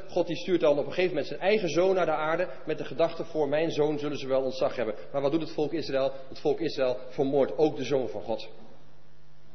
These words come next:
Hè, dat is een heel aangrijpend zinnetje, hè. "Voor mijn zoon zullen ze wel ontzag hebben."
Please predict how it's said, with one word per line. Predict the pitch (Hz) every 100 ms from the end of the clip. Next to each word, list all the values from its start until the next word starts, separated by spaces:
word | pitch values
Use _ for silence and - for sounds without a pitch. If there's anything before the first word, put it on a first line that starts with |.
| - - - - -
Hè, | - 151
dat | 160
is |
een | 165 147
heel | 196 190
aangrijpend | 170 165 175 165 147
zinnetje, | 151 113 147
hè. |
"Voor | 143 151 139
mijn | 160 165
zoon | 131 160 165
zullen | 135 151
ze | 131
wel | 139
ontzag | 135 127
hebben." | 107